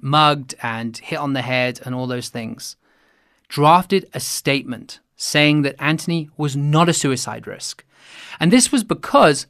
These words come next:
his lawyer understood Anthony's past, and he had reason to fear the police and thought that they may murder Anthony if he was left overnight in a cell.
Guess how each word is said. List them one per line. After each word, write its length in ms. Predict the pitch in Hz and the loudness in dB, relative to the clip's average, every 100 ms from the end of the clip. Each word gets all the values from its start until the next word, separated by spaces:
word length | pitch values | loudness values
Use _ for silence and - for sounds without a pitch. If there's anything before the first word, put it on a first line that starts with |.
| _ - | _ -6
his 200 | 190 165 | -6 -4
lawyer 360 | 175 185 175 - | 0 2 0 0
understood 640 | 170 170 - - 196 180 | -2 0 -4 2 4 4
Anthony's 420 | 151 147 - 127 - | 2 0 -2 -6 -6
past, 600 | - 120 113 - - - _ _ - - - | -8 -6 -6 -10 -12 -14 _ _ -20 -20 -4
and 100 | 147 | 0
he 60 | 160 | 2
had 180 | 180 170 | 2 2
reason 560 | 139 160 208 208 202 | 0 2 4 4 2
to 100 | 180 | 2
fear 320 | 156 - 262 277 | -4 0 2 4
the 120 | 196 | 0
police 420 | 139 123 123 - 160 | -2 -6 -6 -8 -4
and 120 | 139 | -4
thought 300 | - 220 190 | 2 2 2
that 180 | 185 170 | -4 -2
they 200 | 180 196 | 0 0
may 240 | 180 185 | 0 -2
murder 460 | 156 151 175 196 185 | -2 0 4 4 2
Anthony 580 | 139 135 135 117 110 - | 2 0 -2 -6 -6 -10
if 140 | 135 | -4
he 100 | 160 | -2
was 160 | 151 131 | -2 0
left 360 | 139 151 - - | -2 -2 -10 -2
overnight 540 | 151 160 151 123 127 | 0 2 2 0 -2
in 140 | 127 123 | -4 -4
a 60 | |
cell. 480 | - 127 117 95 - | -4 -4 -4 -6 -14